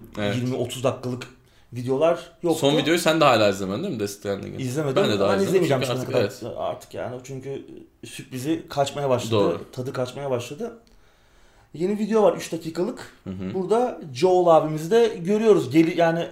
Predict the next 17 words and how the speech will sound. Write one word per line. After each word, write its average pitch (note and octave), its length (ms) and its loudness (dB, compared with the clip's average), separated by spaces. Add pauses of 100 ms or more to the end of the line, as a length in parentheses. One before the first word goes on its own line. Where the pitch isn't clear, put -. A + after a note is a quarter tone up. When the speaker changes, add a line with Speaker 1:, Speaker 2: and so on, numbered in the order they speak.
(140)
Speaker 2:
oyunda E3+ 340 2
olacağını F3 440 4
biliyorduk G3+ 340 2
ama - 320 0 (120)
önceki F3 340 -6
videolarda D#3+ 280 2
görememiştik. F#3+ 640 0
Speaker 1:
Hı A2+ 40 -6
hı. G#2+ 140 -4 (720)
Speaker 2:
Aradan D3+ 360 0
geçen E3 360 -4
beş D#3+ 240 0
yılda E3 220 -4
biraz E3 320 2
yaşlanmış D#3+ 580 -4
abimiz, A#2+ 460 -8
çökmüş. - 680 -12